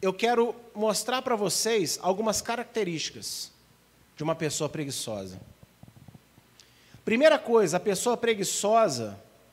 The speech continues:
ela é uma, geralmente uma pessoa que está com algum nível de depressão na alma.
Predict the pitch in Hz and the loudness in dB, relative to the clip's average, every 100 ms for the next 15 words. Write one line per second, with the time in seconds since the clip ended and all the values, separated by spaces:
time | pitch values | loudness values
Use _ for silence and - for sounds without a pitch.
0 | _ _ _ _ - 165 180 180 143 180 | _ _ _ _ 2 4 4 2 2 2
1 | 214 202 196 185 175 165 - 180 175 170 | 2 2 -2 -6 -4 -4 -2 -4 -4 -8
2 | - 170 170 - - - _ 165 165 165 | -2 -2 -2 -6 -20 -20 _ 0 2 4
3 | 151 143 202 175 190 180 165 156 127 113 | 2 0 -2 0 0 0 0 -2 -6 2
4 | 190 214 202 165 - 151 147 143 - - | 2 4 -2 0 0 -2 -4 -8 -14 -20
5 | _ _ 131 104 90 87 | _ _ -6 -4 -6 -8